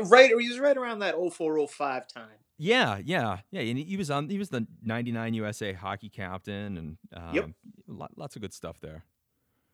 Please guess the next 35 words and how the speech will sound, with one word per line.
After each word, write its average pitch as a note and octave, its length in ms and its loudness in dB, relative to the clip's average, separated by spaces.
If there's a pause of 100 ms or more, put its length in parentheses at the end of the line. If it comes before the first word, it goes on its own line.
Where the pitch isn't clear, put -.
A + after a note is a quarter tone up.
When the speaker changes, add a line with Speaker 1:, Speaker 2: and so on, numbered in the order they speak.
(1400)
Speaker 2:
All D3 80 -4
right. E3+ 300 -4 (380)
Um, G#2+ 580 -2 (360)
I, - 100 -4 (640)
I A#2+ 80 -6
don't E3+ 120 -2
really C#3+ 200 2
know A2 140 4
what G#2+ 200 4
to G#2+ 80 -6
say A2 500 -2
as G2 180 -4
far G2+ 320 -2
as, F2+ 280 -10
you A2 80 -6
know, G2 80 -2
we G2+ 100 -2
usually A2 260 -2
transition F#2 720 -6
into F2+ 180 -4
the E2+ 100 -6
Bruins F#2 360 -2
a F#2+ 60 -4
little F#2+ 180 -4
bit F#2+ 140 -2
at F#2 100 -8
the E2+ 140 -8
end F#2+ 180 -4
here. G#2 300 -2 (540)
Um, F#2+ 380 2 (420)
they C3 100 4
went D3 160 2
from F3 120 -2
a C#3+ 40 0
team B2 520 -4